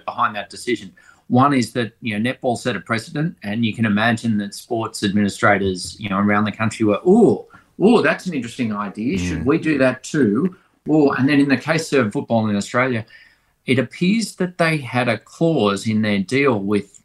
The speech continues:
Speaker 1: Paramount Plus that if Paramount Plus didn't get a sufficient number of, uh, a sufficient increase in subscribers,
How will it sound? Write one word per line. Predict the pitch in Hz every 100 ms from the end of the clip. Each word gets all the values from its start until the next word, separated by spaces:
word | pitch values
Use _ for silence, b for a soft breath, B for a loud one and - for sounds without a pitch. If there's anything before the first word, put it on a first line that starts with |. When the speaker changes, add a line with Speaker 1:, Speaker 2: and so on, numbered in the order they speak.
| -
Speaker 1:
Paramount | 120 117 202 -
Plus | - 170 - - - b b b b _
that | 117
if | 120 117 -
Paramount | 139 160 160 123
Plus | 135 120 -
didn't | 131 139 120
get | - 117 113
a |
sufficient | 107 - 104 - 127 131 120 -
number | 104 117 113 104 - _
of, | 107 95 92 - - - -
uh, | - 98 -
a |
sufficient | 113 - 151 117
increase | 123 147 - 113 -
in | 113
subscribers, | - - - 143 160 202 147 - 143 226 - -